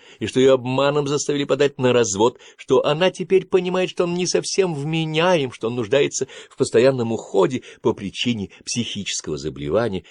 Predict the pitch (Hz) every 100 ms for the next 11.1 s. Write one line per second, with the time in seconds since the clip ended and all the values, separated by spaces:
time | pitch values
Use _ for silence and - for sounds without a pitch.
0 | - 92 82 78 - 80 139 131 85 73
1 | 85 78 80 - 123 156 - 139 151 135
2 | 120 110 98 92 - - - - 143 147
3 | 113 104 90 95 80 78 71 - - -
4 | - _ _ _ _ _ _ _ _ _
5 | _ _ _ _ - - 120 107 - 87
6 | 85 87 - 101 104 85 92 98 90 90
7 | 98 98 - 87 - 98 - - - 98
8 | 92 85 92 185 - 123 104 - 131 131
9 | 196 220 226 - - _ _ _ _ 160
10 | 147 98 - 104 92 - 78 76 71 78
11 | -